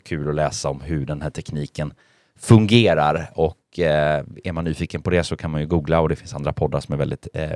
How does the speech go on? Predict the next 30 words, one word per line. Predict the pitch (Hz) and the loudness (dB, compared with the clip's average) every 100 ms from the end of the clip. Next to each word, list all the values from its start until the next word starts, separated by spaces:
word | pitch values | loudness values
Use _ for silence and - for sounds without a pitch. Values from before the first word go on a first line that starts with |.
| - | -8
väldigt | - - 69 - | -10 -8 -8 -2
orienterade. | 73 71 - 73 - | 0 0 -2 -6 -4
Utan | 67 76 - - - - - | -6 -6 -8 -18 -20 -20 -6
vi | 101 113 110 | 0 2 2
tänker | - 90 85 | 0 0 0
att | 76 | 0
vi | |
idag | 87 76 104 107 | 0 6 6 6
ska | - | 0
fokusera | - - - 73 71 | -8 -8 -6 -2 -2
på, | - 69 - _ _ - | -2 -4 -4 _ _ -12
på | 82 | -10
vilka | 78 85 104 - _ - | -6 0 -2 -2 _ -10
sätt | - - - - - - | -8 0 0 0 -8 -8
man | 85 76 73 | -4 -4 -8
i | - 82 | -10 -8
sin | 76 107 95 | -4 -4 -2
roll | 71 | -4
som | 71 - | -4 -8
ekonom | - - 92 120 71 52 - _ _ - | -8 -2 2 4 2 0 -12 _ _ -8
kan | - 69 67 62 | -2 0 -2 -8
dra | 73 80 | -4 2
nytta | 107 - _ - 104 | 2 0 _ -4 -2
av | 69 65 | 0 -2
den | 69 | -2
här | 71 | -8
tekniken | - 76 - - - 80 | -8 -10 -10 -12 -14 -12
för | - 82 | -6 -4
att | - - - | -4 -8 -4
förenkla | - 76 64 - - | -2 -2 -4 -8 -8